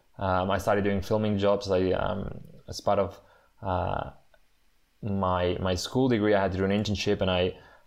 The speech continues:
I started working at GoPro, and I worked with them for, for a couple of years before I, I kind of, like, set up my first proper, um, startup, I would say. Like, the other, all the other ones, like,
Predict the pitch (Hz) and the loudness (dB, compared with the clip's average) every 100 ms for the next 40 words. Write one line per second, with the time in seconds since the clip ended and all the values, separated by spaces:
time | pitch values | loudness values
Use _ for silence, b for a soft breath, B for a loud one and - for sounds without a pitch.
0 | - 92 - 95 95 95 92 98 95 117 | -4 -2 0 0 2 2 0 -2 0 2
1 | 123 123 113 98 95 95 95 92 - 110 | 2 2 2 2 2 4 2 0 -12 -4
2 | 98 95 92 87 - 92 98 - - - | -2 0 0 -2 -4 -2 0 -2 -6 -14
3 | - 101 95 104 110 95 101 156 190 - | -4 -2 0 0 0 2 2 2 -2 -12
4 | b b b b 113 95 - 107 98 95 | b b b b 0 0 2 4 6 6
5 | 98 - 95 104 101 92 90 87 - 104 | 2 0 0 2 2 2 2 0 -10 -12
6 | - 98 95 90 92 87 87 - - 92 | -2 2 2 2 -2 -2 -2 -6 0 2
7 | 87 - - 92 - 92 85 90 92 - | 2 -4 -2 -2 0 2 2 0 -8 -18
8 | - - - - - 98 98 - - - | -12 -8 -6 -8 -8 -10 -12 -16 -10 0
9 | 87 90 95 - 87 98 90 90 95 104 | 2 2 -2 -4 -2 -2 2 2 2 4
10 | 107 113 98 107 120 123 113 104 101 95 | 4 2 0 0 2 4 4 4 0 0
11 | 92 90 | -2 -2